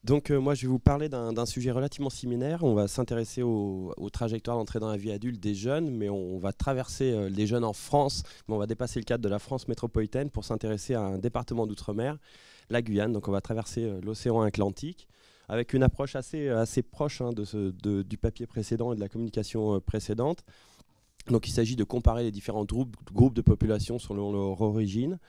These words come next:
et, euh, avec ces principaux événements d'entrée dans la vie adulte qui ont déjà été cré-, décrits, euh,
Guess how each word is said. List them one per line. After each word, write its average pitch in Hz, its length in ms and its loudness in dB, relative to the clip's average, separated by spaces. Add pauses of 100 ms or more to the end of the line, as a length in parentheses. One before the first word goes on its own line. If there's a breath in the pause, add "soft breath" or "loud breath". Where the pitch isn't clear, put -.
(460 soft breath)
et, 101 180 -6
euh, 95 260 -6
avec 101 260 -2
ces 98 120 0
principaux 117 480 -6
événements 101 460 -2
d'entrée 107 260 -4
dans 101 60 -2
la 98 100 -2
vie 92 140 -2
adulte 107 280 -2
qui - 120 -16
ont 92 100 -10
déjà 95 300 -8
été 95 180 -8
cré-, - 220 -6
décrits, 107 440 -6
euh, 90 120 -4